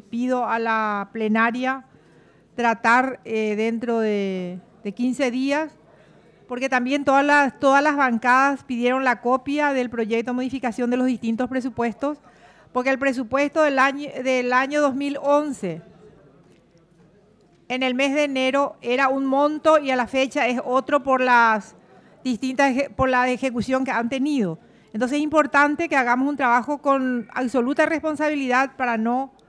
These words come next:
perjudicar a ninguna de las instituciones y para cumplir con el objetivo del proyecto. Gracias, presidente.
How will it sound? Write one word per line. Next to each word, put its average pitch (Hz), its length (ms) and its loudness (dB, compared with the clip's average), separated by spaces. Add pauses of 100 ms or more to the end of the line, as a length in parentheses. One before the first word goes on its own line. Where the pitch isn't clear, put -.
(260)
perjudicar 240 540 -2
a 247 40 2
ninguna 233 320 -2
de 240 60 0
las 247 80 0
instituciones 240 960 -4 (760)
y 247 160 -10
para 247 240 0
cumplir 247 340 -2
con 247 140 2
el 254 100 0
objetivo 226 540 0
del 226 100 0
proyecto. 170 480 -4
Gracias, 214 360 -2
presidente. 202 500 -4